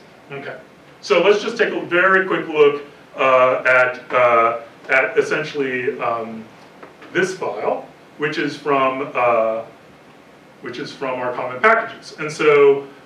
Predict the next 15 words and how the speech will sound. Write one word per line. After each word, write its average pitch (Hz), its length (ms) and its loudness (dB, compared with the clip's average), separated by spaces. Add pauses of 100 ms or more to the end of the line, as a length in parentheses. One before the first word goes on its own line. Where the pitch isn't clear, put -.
(100)
um, 131 400 -2 (320)
here 175 440 2 (120)
you 165 120 -8
will 151 100 -2
see, 156 560 -4 (200)
oh, - 380 2
we're 143 80 6
referencing 165 560 0
CODAL, 127 640 2 (320)
um, 127 400 0 (260)
and 131 240 0
we're 127 140 -6
getting 135 280 4
out, 127 380 -2
uh, 117 360 -4